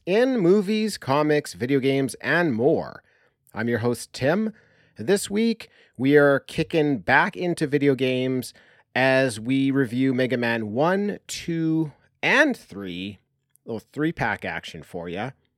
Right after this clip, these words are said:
And joining me, as always, is co-host Dean. Dean, welcome, and how's it going?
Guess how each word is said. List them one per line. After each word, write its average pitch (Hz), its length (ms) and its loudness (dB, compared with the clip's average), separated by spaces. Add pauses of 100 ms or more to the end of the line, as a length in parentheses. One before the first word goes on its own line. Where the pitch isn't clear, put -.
(480)
And 127 1000 -2 (260)
joining 143 420 0
me, 170 200 0
as 175 180 0
always, 123 600 0 (420)
is 101 160 -8
co-host 170 520 4
Dean. 180 440 2 (640)
Dean, 143 440 0
welcome, 190 520 2
and 107 180 -4
how's 101 220 -4
it 117 40 -6
going? 80 360 -12